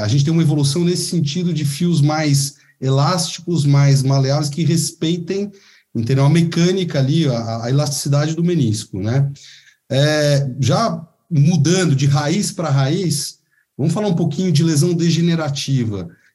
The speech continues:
da lesão da raiz medial, que é hoje um, um tema também bem quente aí na, na cirurgia do joelho e, e entre os suturadores de menisco,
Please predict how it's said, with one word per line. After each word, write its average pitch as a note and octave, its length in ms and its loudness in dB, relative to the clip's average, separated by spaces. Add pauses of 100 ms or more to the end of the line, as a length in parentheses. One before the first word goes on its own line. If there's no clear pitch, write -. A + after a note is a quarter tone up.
(160)
da A#2+ 140 -2
lesão C#3+ 260 4
da D#3 100 0
raiz D#3 320 2
medial, D#3+ 520 2
que D#3+ 160 -4
é D#3 120 -4
hoje D3 320 2
um, B2+ 640 -4
um C3+ 80 -2
tema E3 320 2
também D3 320 2
bem D#3+ 240 2
quente D#3+ 480 0
aí C3 180 -2
na, A#2+ 340 -2 (340)
na A#2 100 -4
cirurgia C3 400 2
do C#3+ 100 4
joelho C#3+ 580 0
e, C3+ 420 0
e - 20 -2
entre D3 240 0
os C#3+ 80 -2
suturadores C#3 640 0
de C#3 100 2
menisco, B2 720 0